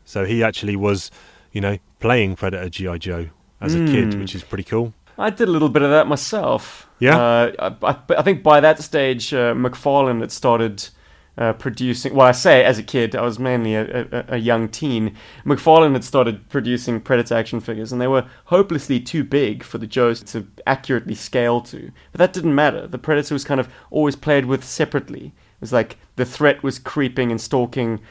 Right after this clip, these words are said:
Speaker 2: and you were mainly playing it from the G I Joe's P O V, you know, being stalked and being terrified and, you know, trying to lay waste to acres of jungle and hitting nothing.
Speaker 1: Right.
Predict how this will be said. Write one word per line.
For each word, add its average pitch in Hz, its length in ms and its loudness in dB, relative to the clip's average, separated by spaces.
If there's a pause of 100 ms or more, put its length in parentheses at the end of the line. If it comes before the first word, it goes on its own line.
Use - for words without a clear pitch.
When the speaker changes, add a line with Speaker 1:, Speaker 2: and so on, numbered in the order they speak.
(180)
Speaker 2:
and 117 280 0
you 131 60 0
were 127 40 2
mainly 131 320 2
playing 127 280 -2
it - 100 -8
from 127 240 -2
the 110 80 -4
G 127 220 -4
I 117 100 4
Joe's 120 380 -2
P 127 200 -4
O 113 120 2
V, 110 460 -2 (500)
you 113 120 -8
know, 101 300 -6
being 131 280 2
stalked 107 580 -4
and 104 140 -8
being 113 200 -4
terrified 113 640 -2
and, 101 180 -6 (320)
you 110 80 -8
know, 110 80 -2
trying 123 280 0
to 117 80 4
lay 120 260 6
waste 120 400 4
to 110 320 -2 (260)
acres 120 480 2
of 98 140 -10
jungle 113 580 0
and 117 120 -6
hitting 117 280 -2
nothing. 113 460 -4
Speaker 1:
Right. 104 240 -4